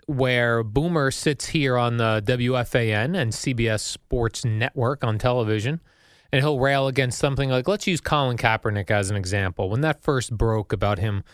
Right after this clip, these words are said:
not standing for the national anthem, and Boomer was on here for four hours very much against Colin Kaepernick.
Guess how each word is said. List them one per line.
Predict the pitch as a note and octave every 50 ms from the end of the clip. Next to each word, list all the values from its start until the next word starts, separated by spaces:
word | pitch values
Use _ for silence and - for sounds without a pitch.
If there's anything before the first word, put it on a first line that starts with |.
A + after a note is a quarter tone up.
| _ _ _ _ _ -
not | A2+ A2 A2 -
standing | - - A#2 A2 A2 G#2+ G#2+ G2+ G2+
for | - - A2+ G#2 G2
the | F#2+ G2+ F#2 F#2
national | G2 A2 A#2 A#2 A2 - - A#2 A2 A2+
anthem, | A#2 A#2+ A2+ A2 B2 A2+ A2 G#2 - - - - - _ _ _
and | - C3+ B2+ B2+ B2 B2 A#2+ A2
Boomer | C#3 C#3 D3 C#3+ C#3
was | C3 C3+ B2
on | B2 B2+ B2+ B2 B2
here | B2+ A#2+ A#2
for | - - A2+
four | - - C#3 C3 B2 A#2+
hours | A#2+ A#2 A#2 A#2 A#2 A#2 A2+ A2 -
very | A#2 A2+ A#2 A#2+ A#2+ A#2
much | A#2+ A2+ A2 -
against | A2 G#2 - A#2 A2 G2+ - -
Colin | - A#2+ G#2+ G#2 G2+ G2+ G2
Kaepernick. | - C3 C3+ C3 - C3+ C3 B2+ A#2+ - -